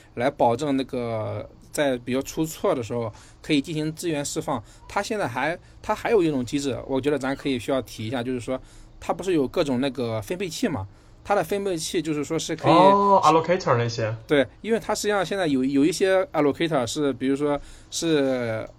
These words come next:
Speaker 1: 呃，用 heap 来做的，还有它自己不是还有个，呃，那个叫 general 的嘛，它 general 实际上如果说你那种 general 的，如果你没释放，它也可以去汇报一些，比如说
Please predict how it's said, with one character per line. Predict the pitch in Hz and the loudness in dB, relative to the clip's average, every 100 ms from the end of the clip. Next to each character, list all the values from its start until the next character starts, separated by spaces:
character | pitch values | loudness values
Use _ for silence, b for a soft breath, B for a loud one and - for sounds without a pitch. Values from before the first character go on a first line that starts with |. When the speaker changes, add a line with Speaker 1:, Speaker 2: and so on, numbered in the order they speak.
| - | -10
Speaker 1:
呃， | 139 120 127 | -6 -4 -4
用 | 160 147 | -2 -4
heap | - 220 151 | -2 -2 0
来 | 117 | -2
做 | 120 120 | -2 -2
的， | 98 | -2
还 | 165 | 2
有 | 180 151 | 2 2
它 | 180 196 190 b b b - | 2 0 0 b b b -8
自 | 233 | -4
己 | 170 | -2
不 | 139 | -2
是 | 170 | -2
还 | 160 170 | -4 -2
有 | 151 | 0
个， | 143 127 123 120 | 0 0 -2 -6
呃， | 131 123 | -6 -6
那 | 131 | -6
个 | 120 113 110 | -6 -6 -6
叫 | 110 127 | -8 -8
general | 120 208 202 123 | 0 2 4 2
的 | 101 | 0
嘛， | 98 - | -6 -4
它 | 170 | 0
general | 220 190 | 2 2
实 | 127 170 | 0 0
际 | |
上 | 175 - b b - | 0 -2 b b -4
如 | 160 | 2
果 | 233 | 4
说 | 175 196 | 4 2
你 | 151 | 0
那 | 170 | 0
种 | 160 139 | 0 2
general | 202 202 165 | 2 4 4
的， | 127 120 | 4 2
如 | 135 | 0
果 | 180 | 2
你 | 147 123 | 2 2
没 | 123 151 | 2 2
释 | 156 165 | 0 -2
放， | 170 127 b b - | -2 -4 b b -10
它 | - 202 | -2 -2
也 | 160 131 | 0 -2
可 | 101 - | -2 -2
以 | 185 156 | 0 0
去 | 135 135 123 117 | 0 0 0 -4
汇 | - 185 | -2 0
报 | 156 165 | 2 2
一 | 135 | 2
些， | 139 131 127 | 0 -2 -2
比 | 127 | -2
如 | |
说 | 127 139 | 2 0